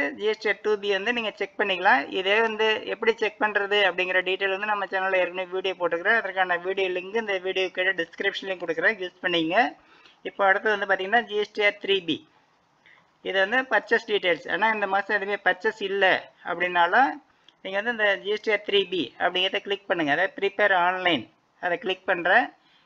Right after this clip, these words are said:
click பண்ணதுக்கு அப்புறம், "Do you want to file nil return?" அப்படின்னு கேக்குறாங்க. இதுல வந்து no கொடுங்க. ஏன்னா வந்து நம்ம மிஸ் ஆன ஏதாவது பில்ஸோட வந்திருக்கிறது வாய்ப்பு இருக்கு. அதனால நம்ம check பண்ணிட்டு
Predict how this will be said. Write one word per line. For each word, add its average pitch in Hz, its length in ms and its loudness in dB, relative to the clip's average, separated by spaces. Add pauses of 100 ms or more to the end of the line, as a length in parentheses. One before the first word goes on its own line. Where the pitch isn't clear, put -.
(160)
click 214 200 -6
பண்ணதுக்கு 202 380 -2
அப்புறம், 208 320 0
"Do 202 100 -2
you 208 160 0
want 202 260 -2
to 220 140 -2
file 208 300 0
nil 196 240 -2
return?" 196 280 -4
அப்படின்னு 180 320 2
கேக்குறாங்க. 170 420 0 (540)
இதுல 190 220 -2
வந்து 226 280 0
no 208 240 2
கொடுங்க. 170 320 0 (640)
ஏன்னா 196 200 0
வந்து 208 300 2
நம்ம 208 220 0 (840)
மிஸ் 190 320 -8
ஆன 233 240 6
ஏதாவது 202 280 2
பில்ஸோட 202 520 -2
வந்திருக்கிறது 196 440 -2
வாய்ப்பு 180 320 2
இருக்கு. 160 220 -6
அதனால 170 300 -2
நம்ம 214 240 0
check - 260 -8
பண்ணிட்டு 226 300 0